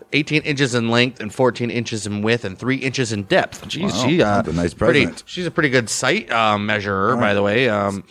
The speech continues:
Speaker 2: Nice
Speaker 1: she thought the
Speaker 2: presents.
Speaker 1: package contained the tool set, but she did not know whether Jack had actually given it to his mother. She assumed that he had.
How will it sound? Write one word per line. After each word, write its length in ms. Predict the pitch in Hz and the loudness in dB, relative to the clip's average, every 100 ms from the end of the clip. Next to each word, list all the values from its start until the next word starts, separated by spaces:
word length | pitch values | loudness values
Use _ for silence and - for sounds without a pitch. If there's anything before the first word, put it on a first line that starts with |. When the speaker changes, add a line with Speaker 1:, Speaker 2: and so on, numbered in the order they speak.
| - - - | -18 -16 -12
Speaker 2:
Nice 140 | 78 | -6
Speaker 1:
she 120 | 120 | -4
thought 220 | 110 147 110 | 0 -2 0
the 60 | |
Speaker 2:
presents. 40 | - 139 | 0 0
Speaker 1:
package 160 | 110 - | 0 -2
contained 380 | 113 135 139 117 | -2 0 2 0
the 40 | |
tool 280 | - 151 131 | 0 0 2
set, 280 | - 107 - | 2 0 0
but 100 | 104 | -6
she 100 | - | -4
did 160 | 110 110 | -2 0
not 200 | 113 95 | 0 0
know 140 | 113 | 0
whether 220 | 110 104 98 | 2 2 0
Jack 240 | 107 110 | 0 0
had 80 | 98 | 0
actually 280 | 104 - 101 | -2 -4 -6
given 240 | 104 143 | -2 -2
it 100 | - | -4
to 100 | - | -10
his 140 | 87 95 | -12 -10
mother. 340 | 85 80 82 - - | -8 -6 -8 -10 -20
She 220 | - - 87 | -10 -6 -4
assumed 480 | - 107 123 131 - | -2 -2 0 -2 -2
that 240 | 104 - | -2 -2
he 220 | - 104 | -6 -10
had. 540 | 95 - 92 82 82 | -8 -2 0 0 -4